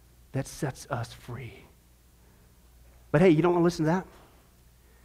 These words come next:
You wanna listen to God? Be prepared to reap what you sow. D. Martin Lloyd-Jones, you guys remember him?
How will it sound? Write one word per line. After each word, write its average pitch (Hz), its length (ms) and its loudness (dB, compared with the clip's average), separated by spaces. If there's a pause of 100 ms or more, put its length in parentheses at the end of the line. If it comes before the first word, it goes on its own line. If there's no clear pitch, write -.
(440)
You 151 100 0
wanna 170 120 6
listen 165 200 2
to 147 60 2
God? 190 260 0 (1200)
Be 175 140 4
prepared 165 320 0
to 139 60 0
reap 135 300 0 (1040)
what 135 260 -4
you 135 40 -6
sow. 113 320 -6 (160)
D. 180 120 4
Martin 160 280 4
Lloyd-Jones, 143 680 0 (140)
you - 60 -20
guys 135 140 2
remember 143 200 2
him? 170 220 0